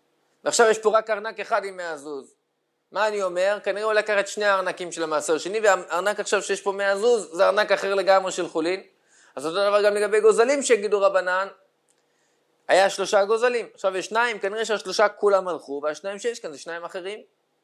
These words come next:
ועל זה היינו דאצטריך לשינוי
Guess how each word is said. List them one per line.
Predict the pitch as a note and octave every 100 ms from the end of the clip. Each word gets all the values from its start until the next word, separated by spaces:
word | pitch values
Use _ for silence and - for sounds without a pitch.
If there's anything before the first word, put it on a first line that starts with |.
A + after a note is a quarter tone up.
| _ _ _ _ _ _ _ _ _ _ _ _ - - - _ _
ועל | F2+ G#2 G#2+
זה | A2 F#3+ A3 A3 G#3 F#3+
היינו | G#3 G#3
דאצטריך | F3+ - - G3+ F#3+
לשינוי | C#3+ C#3 C3 F3 G3+ G#3